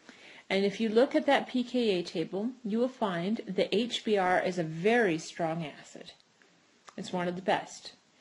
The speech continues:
And so this is a great source of protons. What it does is this H B r bond will break, and bromine is more electronegative, so it will take both of the electrons,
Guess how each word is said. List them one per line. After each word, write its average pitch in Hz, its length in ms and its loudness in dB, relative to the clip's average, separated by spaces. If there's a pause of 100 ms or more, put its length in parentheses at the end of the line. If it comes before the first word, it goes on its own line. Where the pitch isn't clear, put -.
(400)
And 202 160 0
so 202 300 8
this 285 280 2
is 247 140 2
a 233 60 6
great 214 320 6
source 214 420 2
of - 280 -4
protons. - 840 -4 (1300)
What 202 200 6
it 254 100 4
does 226 300 8
is 196 100 -4
this 190 240 -4
H 190 300 2
B 226 100 4
r 220 140 6
bond 190 320 0
will 196 100 2
break, 208 520 0 (120)
and 190 260 -2
bromine 208 560 2
is 180 220 -4
more 190 180 2
electronegative, 180 840 0
so - 200 -4
it - 180 0
will 220 120 0
take - 480 -4
both 202 320 4
of 190 140 -4
the 185 100 2
electrons, 170 760 -4